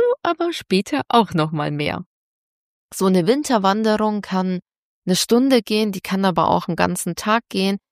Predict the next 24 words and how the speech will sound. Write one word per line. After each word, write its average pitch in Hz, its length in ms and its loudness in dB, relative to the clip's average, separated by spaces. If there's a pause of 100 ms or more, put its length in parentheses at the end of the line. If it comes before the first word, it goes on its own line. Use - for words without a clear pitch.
(160)
die 175 60 -8
kann 202 200 -2
man 185 160 2
vielleicht 180 420 -2
alleine 214 580 2
meistern, 202 640 2 (340)
die 170 60 -2
kann 190 180 -2
man 180 140 2
vielleicht 165 400 -4
auch 175 320 2
mit 170 360 0
Freunden, 185 800 0
Familie, 175 760 2
mit 175 240 -2
Kids - 380 -2 (100)
meistern 185 720 0 (400)
und 180 180 2
hat - 120 -2
dann 180 160 2
trotzdem 202 480 0
einen 165 100 -4
schönen 175 380 -2
Tag. 156 320 -6